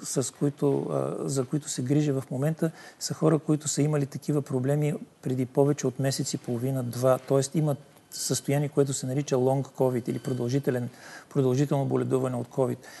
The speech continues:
И затова, когато говорим за, а, проблемите, които решаваме с вакцинация и с другите мерки,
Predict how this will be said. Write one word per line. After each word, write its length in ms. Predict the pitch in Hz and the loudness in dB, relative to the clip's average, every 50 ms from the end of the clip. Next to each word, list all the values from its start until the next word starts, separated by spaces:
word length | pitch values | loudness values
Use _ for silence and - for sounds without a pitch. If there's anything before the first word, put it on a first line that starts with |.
| - - - - - | -20 -20 -20 -2 2
И 120 | 165 147 139 | 2 2 4
затова, 340 | 127 131 117 - 156 156 | 2 0 2 2 2 2
когато 500 | 151 - 143 143 147 147 - 147 143 - 226 | 4 2 2 2 2 2 2 0 0 0 0
говорим 440 | 143 131 127 127 131 143 156 151 151 | 0 0 4 4 4 4 4 2 0
за, 140 | 135 135 131 123 123 - - - | 0 0 0 0 0 -4 -4 -6
а, 180 | 135 127 123 123 127 127 131 - 147 - - _ | -4 -4 -4 -6 -6 -10 -10 -12 -14 -16 -10 _
проблемите, 460 | 143 135 123 131 139 156 151 143 139 | -2 0 2 2 2 2 0 0 0
които 280 | - 151 143 - 135 | 0 0 0 0 0
решаваме 460 | 127 123 - - 139 143 139 135 131 127 | -2 -2 0 2 4 4 4 2 -2 -4
с 220 | - - 123 123 | -4 -4 -6 -4
вакцинация 640 | 120 117 113 - - 120 123 131 143 139 - - 131 | -6 -6 -6 -6 -6 -4 0 0 0 0 0 0 0
и 80 | 123 120 | 0 -2
с 180 | - - 131 | -4 -6 -4
другите 340 | 120 123 143 147 160 151 - | 0 0 2 2 2 0 -2
мерки, 340 | 123 127 135 135 - - 165 | -4 -2 -4 -2 -2 -2 -4